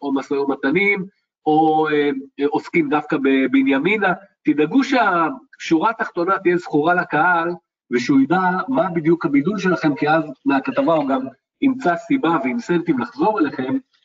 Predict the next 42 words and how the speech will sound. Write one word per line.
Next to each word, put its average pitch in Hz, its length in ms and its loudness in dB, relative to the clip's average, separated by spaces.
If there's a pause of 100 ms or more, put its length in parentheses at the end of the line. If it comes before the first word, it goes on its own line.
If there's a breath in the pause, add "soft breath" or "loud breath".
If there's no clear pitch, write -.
(240)
ולקבל 131 480 0
מכם 143 320 -4
את 139 80 -4
השירות, 160 400 0
וזה 131 240 -14
תהליך 175 320 0
מאוד 180 220 2
מרגש 143 460 -2
לעשות, 151 520 0 (720)
וזה, 127 680 0
זה, 131 100 0 (180)
זה 139 100 0
מאוד 165 280 2
כיף 160 220 -2
להרים 135 260 0
מותג 135 300 0
חדש, 147 580 -2 (540)
ואתם, 127 400 0
אה, 123 420 2 (240)
יש 143 100 -2
לכם 160 120 -2
פוטנציאל 143 440 -2
להקדים 143 420 0
פה 147 160 0
את 139 80 -6
רוב 151 180 0
המתחרים 131 520 -2
ואת 120 160 -2
השוק, 127 300 -2
וליצור 113 400 -2
באמת, 120 360 -2
אה, 113 160 2 (500)
עסק 147 320 -2
נהדר 131 360 0
להרבה 123 300 0
מאוד 131 200 2
שנים. 131 220 2
אני 127 80 2
בכלל 156 360 0
חושב, 180 360 -2
אגב, 127 260 -2
ניר, 160 340 2